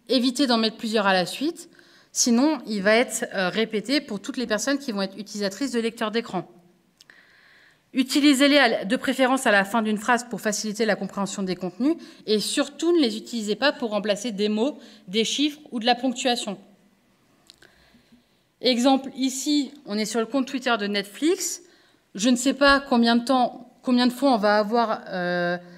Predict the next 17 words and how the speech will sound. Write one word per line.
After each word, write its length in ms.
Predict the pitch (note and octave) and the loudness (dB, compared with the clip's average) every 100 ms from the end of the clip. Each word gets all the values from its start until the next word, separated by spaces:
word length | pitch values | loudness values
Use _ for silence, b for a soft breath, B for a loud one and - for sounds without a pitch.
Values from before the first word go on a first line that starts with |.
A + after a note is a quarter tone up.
| B B B B _ - | B B B B _ -6
euh, 460 | F#3+ F3+ F3 F3 F3 F#3+ | -2 0 0 0 0 2
emoji 480 | B3 C4 B3 C4+ | 4 4 4 0
fake 240 | C4 C4+ C4 | 0 2 2
qui 180 | - B3+ | 0 -2
tombe, 380 | C#4 C4+ G#3+ - | 0 2 0 -2
emoji 460 | A#3+ A#3+ B3 B3 | 4 4 4 -2
fake 240 | A#3+ C4+ C4 | -2 -2 -4
qui 160 | B3+ | -6
tombe, 300 | A#3+ C4+ A#3+ - | -4 -2 -2 -2
emoji 460 | A#3 A#3+ A#3+ B3 | 0 2 0 -4
fake 220 | A#3 C4 B3+ | -2 -2 -2
qui 160 | B3+ | -6
tombe, 300 | A#3+ C4+ A#3+ - | -2 0 0 -2
emoji 460 | A3 A#3+ G#3+ A#3+ | 0 0 0 -2
fake 240 | A#3+ C4 B3+ | 0 -2 -2
qui 140 | B3 | -8
tombe, 280 | B3+ C4 | -2 -2